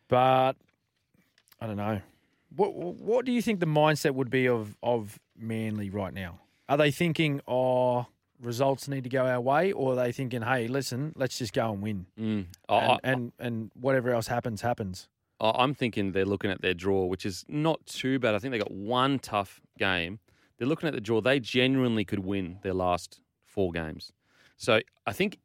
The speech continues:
Speaker 2: if they win their last four games, they, they not guarantee because, you know, the Broncos could go and win every game and, and blah, blah, blah.
Speaker 1: Mm-hmm.
Speaker 2: But they put themselves in really, really good stead. So I think Manly are going out thinking season's on the line. Every, every game, season's on the line.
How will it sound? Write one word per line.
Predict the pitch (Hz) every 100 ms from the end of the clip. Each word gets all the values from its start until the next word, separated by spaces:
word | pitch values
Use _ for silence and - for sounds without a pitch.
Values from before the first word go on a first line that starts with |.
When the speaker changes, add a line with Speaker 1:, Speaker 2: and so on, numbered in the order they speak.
| -
Speaker 2:
if | 143
they | - 139
win | 117 131
their | 120
last | 107 110 -
four | 104 98
games, | 98 98 90 92 - - _ _ _ _
they, | - 113
they | 123 110 107
not | 120 151 135 -
guarantee | 95 85 - 104 87
because, | 82 87 98 82 -
you | -
know, | 87 78 - _ -
the | 95
Broncos | 101 98 95 -
could | 90
go | 92
and | 87
win | 87
every | 85
game | 87 117 113 104
and, | 87
and | 104 95
blah, | 101
blah, | 90
blah. | 85 80 - -
Speaker 1:
Mm-hmm. | 107 104 127
Speaker 2:
But | 156 -
they | 104
put | - 127
themselves | 117 98 110 101 90
in | 92 90 98
really, | 113 120 120 104
really | 95 85 98 113 104
good | 92 98
stead. | 87 - 95
So | 82 104
I | 143
think | - 104
Manly | 104 107 110 98
are |
going | 87 95 95 90
out | 85 82 -
thinking | 87 85 78 82 _ _ _ _
season's | - - 120 110 101
on | 92
the | 85
line. | -
Every, | 143 147 107 147
every | 143
game, | 131 120 127 143
season's | - - 104 101
on | 87
the | 85
line. | 82 85